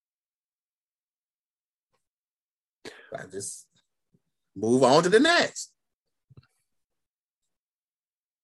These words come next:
The guy was disappointed 'cause he probably spent the money in his head and, you know what I mean? He thought I could pull it off, and I gave the, the, the, uh, image that I could pull it off, but I couldn't find any, any lender,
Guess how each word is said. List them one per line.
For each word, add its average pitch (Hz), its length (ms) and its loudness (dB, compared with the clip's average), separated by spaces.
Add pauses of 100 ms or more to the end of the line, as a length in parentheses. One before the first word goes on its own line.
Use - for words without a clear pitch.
The 107 100 -6
guy 139 280 4
was 233 120 6
disappointed 156 640 2
'cause 127 240 -6
he 131 80 -12
probably 151 300 2
spent 175 300 -4
the 139 60 -4
money 151 280 0
in 143 80 -2
his 135 160 -2
head 165 340 6
and, 107 300 -2 (720)
you 123 100 -4
know 147 80 4
what 156 100 4
I 156 60 4
mean? 160 320 -2
He 135 80 -2
thought 147 300 0
I 151 100 0
could - 160 -12
pull 151 220 -6
it 139 80 0
off, 160 280 0
and 117 120 -4
I 117 80 -4
gave 139 340 -2
the, 127 280 0 (140)
the, 113 400 -4
the, 110 240 -6 (180)
uh, 98 340 0 (800)
image 190 280 4
that 160 160 6
I 147 100 6
could 139 160 -10
pull 156 200 -2
it 131 60 2
off, 143 280 2 (160)
but 110 80 -6
I 107 80 -2
couldn't 151 300 -4
find 147 280 -4
any, 160 300 -10
any 127 260 -6
lender, 143 480 -2